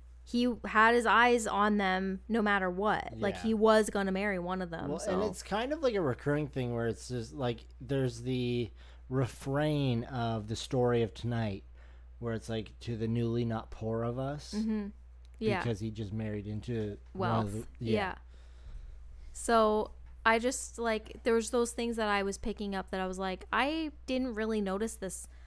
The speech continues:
Speaker 1: before." Like, if
Speaker 2: Yeah.
Speaker 1: And honestly, because he's so just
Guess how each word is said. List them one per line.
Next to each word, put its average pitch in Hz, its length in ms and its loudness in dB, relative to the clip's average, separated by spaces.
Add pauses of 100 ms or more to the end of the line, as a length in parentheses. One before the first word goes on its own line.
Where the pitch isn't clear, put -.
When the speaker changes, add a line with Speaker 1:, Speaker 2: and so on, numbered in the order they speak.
(260)
Speaker 1:
before." 185 720 -4
Like, 175 500 -4
if - 560 -6
Speaker 2:
Yeah. 104 280 -6 (140)
Speaker 1:
And 254 360 0
honestly, 254 440 0
because 226 440 -4
he's 226 200 -8
so 202 600 0 (360)
just 202 400 -4